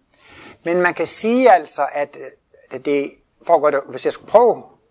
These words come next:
i modsætning til tidligere svar kort, så vil jeg sige, at det skyldes dårlige vaner. Nedbrydning af talentkerner kræver dårlige vaner. Og de skal simpelthen gentages og gentages og gentages. Så hver gang man gør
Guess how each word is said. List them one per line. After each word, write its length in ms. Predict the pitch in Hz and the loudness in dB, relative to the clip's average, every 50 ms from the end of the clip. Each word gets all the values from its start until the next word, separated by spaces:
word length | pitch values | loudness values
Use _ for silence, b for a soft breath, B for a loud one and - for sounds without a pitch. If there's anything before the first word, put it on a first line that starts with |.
| _ _ - | _ _ -12
i 100 | 147 139 | -8 -4
modsætning 600 | 147 165 170 - - 147 - - 127 117 113 _ _ _ _ _ _ _ _ - | -4 -4 -4 -4 -6 -8 -8 -8 -12 -18 -18 _ _ _ _ _ _ _ _ -18
til 80 | 127 | -16
tidligere 300 | - - 160 170 170 151 | -10 -8 -4 -4 -2 -2
svar 220 | - - 143 127 123 | 0 0 0 0 0
kort, 440 | - - 156 151 156 - - - - _ b b b b b b | 0 0 2 2 2 0 -2 -10 -20 _ b b b b b b
så 160 | - 185 202 | -2 0 2
vil 60 | 226 | 2
jeg 80 | 202 - | 2 0
sige, 160 | - 185 175 | 0 -2 -4
at 60 | 147 | -4
det 100 | 131 113 | -4 -6
skyldes 500 | - - 208 214 233 247 233 - - - _ _ _ _ - | -4 0 0 2 2 2 -2 -4 -6 -12 _ _ _ _ 2
dårlige 440 | 151 139 147 151 160 165 170 160 123 | 4 6 6 6 4 4 2 -2 -2
vaner. 400 | 123 113 110 110 110 107 - - _ _ _ _ _ _ _ _ _ _ _ _ _ _ _ _ _ _ - - _ | -2 -4 -6 -6 -8 -10 -12 -14 _ _ _ _ _ _ _ _ _ _ _ _ _ _ _ _ _ _ -20 -14 _
Nedbrydning 640 | 139 165 226 285 214 214 208 208 202 165 131 135 - | 0 2 2 4 4 4 4 4 4 2 -4 -6 -8
af 80 | - - | -12 -10
talentkerner 640 | - 139 208 247 226 - - 151 151 151 160 151 - _ | -4 0 0 0 0 0 -2 -2 -2 -2 -2 -6 -10 _
kræver 560 | - - - 147 143 139 143 151 165 180 170 151 - _ _ - | -6 -2 0 0 0 0 0 0 0 0 -2 -4 -10 _ _ 0
dårlige 560 | 143 127 120 131 143 147 156 165 165 131 120 | 2 4 4 4 2 2 0 -4 -6 -6 -6
vaner. 420 | 123 113 110 110 107 107 - - _ _ _ _ _ _ b b b b b b b | -6 -6 -8 -8 -12 -12 -14 -16 _ _ _ _ _ _ b b b b b b b
Og 80 | - | -10
de 80 | 190 208 | -10 -8
skal 140 | - 202 - | -8 -8 -6
simpelthen 340 | - 226 190 180 165 139 - | -4 -4 -4 -4 -6 -6 -2
gentages 540 | - 170 202 220 185 - 180 170 147 - - | 0 2 2 2 0 -2 -2 -2 -2 -2 -6
og 140 | - 117 - | -12 -6 -2
gentages 460 | 143 147 165 165 - 160 143 123 - | -2 -2 -2 -2 -4 -6 -6 -6 -8
og 80 | 120 110 | -10 -10
gentages. 460 | 120 120 127 - - 117 101 - - | -10 -8 -8 -10 -12 -14 -16 -16 -16
Så 180 | - - 139 | -14 -8 -4
hver 140 | 156 220 240 | 0 0 2
gang 220 | 226 196 196 180 156 | 2 2 0 0 -2
man 120 | 143 139 | -12 -8
gør 400 | - - 160 196 185 - b | -2 2 2 2 2 0 b